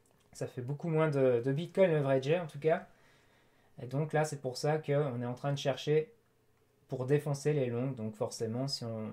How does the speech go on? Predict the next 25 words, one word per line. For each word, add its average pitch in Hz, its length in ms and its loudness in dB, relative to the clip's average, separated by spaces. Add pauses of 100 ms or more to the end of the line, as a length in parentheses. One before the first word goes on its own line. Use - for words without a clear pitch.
on 113 60 -10
est 113 40 -10
en 113 80 -8
train 139 160 -8
de 139 60 -2
défoncer 147 440 -4
les 131 160 2
longues, 147 200 -2
je 131 120 -6
pense 151 260 -4
qu'il - 80 -6
y 143 40 0
a 135 40 0
encore 131 280 -4
pas 196 140 0
mal 208 160 2
de 175 120 -2
stops 175 420 4 (260)
à 131 100 0
aller 139 240 4
chercher 151 440 2
à 135 60 4
peu 135 160 -2
près 135 180 -4
ici. 139 320 -4